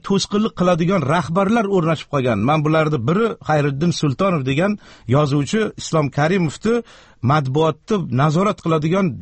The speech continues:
davlat maslahatchisini aybi deb bilaman. U Islom akaga kirib aytish kerak: "Islom aka, bo'lmaydi bunaqa yashash. Mana bu dunyoni, jamiyat,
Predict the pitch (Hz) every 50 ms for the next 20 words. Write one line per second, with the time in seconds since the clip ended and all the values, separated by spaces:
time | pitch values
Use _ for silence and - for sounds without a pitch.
0 | 87 143 151 170 196 214 202 - - 156 147 - - 165 156 143 - - - -
1 | 196 190 160 156 135 131 120 113 117 107 98 107 95 92 90 87 85 - - -
2 | - - - - - 247 277 - - - - - 214 208 185 185 - 202 190 175
3 | - 190 185 170 180 170 151 - - - - 202 185 139 117 101 - - 147 139
4 | 135 131 - 196 190 120 82 90 104 139 147 160 180 220 269 240 285 285 285 262
5 | - 170 165 143 127 - 113 101 92 - - - - - - 135 156 208 226 160
6 | 175 214 127 104 131 170 180 180 185 185 190 214 226 160 127 113 110 131 156 160
7 | 170 180 185 190 185